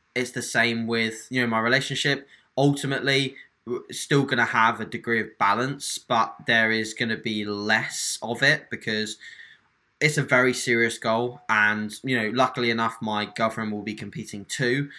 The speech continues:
so it will not change much for us because we'll just both be in the very similar scenario. But I think for people that don't have that, you need to be aware and very much, you know, communicative with your partner and saying that things are potentially gonna change in the sense that,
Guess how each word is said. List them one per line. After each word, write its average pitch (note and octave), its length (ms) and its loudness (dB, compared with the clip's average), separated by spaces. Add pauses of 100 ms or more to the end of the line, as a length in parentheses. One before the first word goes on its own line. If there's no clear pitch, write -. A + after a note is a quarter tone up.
(160)
so G#2+ 440 0 (100)
it A#2+ 200 -2
will A2+ 300 -4
not B2 320 -4
change A#2 320 -2
much B2 300 -4
for B2+ 240 0
us D#3 160 0
because G#2+ 640 -4 (320)
we'll B2 100 0
just B2+ 200 -2 (120)
both A#2+ 320 0
be C3+ 120 4
in C3 120 0
the C3 80 -2
very C3 240 4
similar C3+ 420 -4
scenario. D3 560 2 (240)
But A2+ 80 -4
I B2 80 2
think C3+ 180 -4
for B2+ 100 -10
people B2 280 -6
that - 180 -6
don't A#2+ 220 -2
have - 300 -4
that, C#3+ 320 4 (320)
you C3 80 -2
need E3 140 0
to - 60 -10
be C3+ 100 2
aware B2 360 4
and A2+ 100 -2
very A2+ 200 0
much, - 340 -6 (140)
you A#2 100 -6
know, G2 120 -6 (100)
communicative B2+ 640 -2
with A#2+ 280 0
your A#2+ 100 0
partner A#2+ 420 -4
and G#2+ 120 -4
saying A2 400 0
that G#2+ 240 -4 (340)
things A#2+ 320 0
are A#2+ 40 -2
potentially B2+ 380 -6
gonna B2 160 -2
change B2+ 380 -2
in A#2+ 100 -4
the A#2 80 -4
sense A2+ 280 -6
that, A2 200 -4